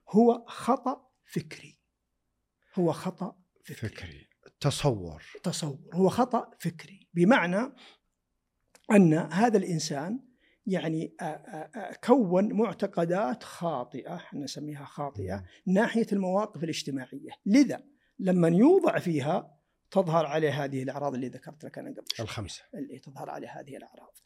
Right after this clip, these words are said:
Speaker 1: آه، إذن المشكلة في الإدراك، لأني، لأني بت-، ترى بتحدث بإسهاب السببية.
Speaker 2: أي نعم.
Speaker 1: أي،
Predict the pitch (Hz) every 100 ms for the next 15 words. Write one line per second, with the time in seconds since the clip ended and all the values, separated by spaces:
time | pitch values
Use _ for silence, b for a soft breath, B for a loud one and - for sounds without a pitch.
0 | _ _ _ _ _ _ 180 165 151 147
1 | 139 147 - _ _ _ _ _ _ _
2 | _ 233 214 254 - - _ _ _ 180
3 | 185 220 - 262 220 160 131 - - 147
4 | 151 170 180 175 185 - 175 208 196 175
5 | 233 202 180 180 - 214 185 - 170 151
6 | 123 151 143 120 87 - 135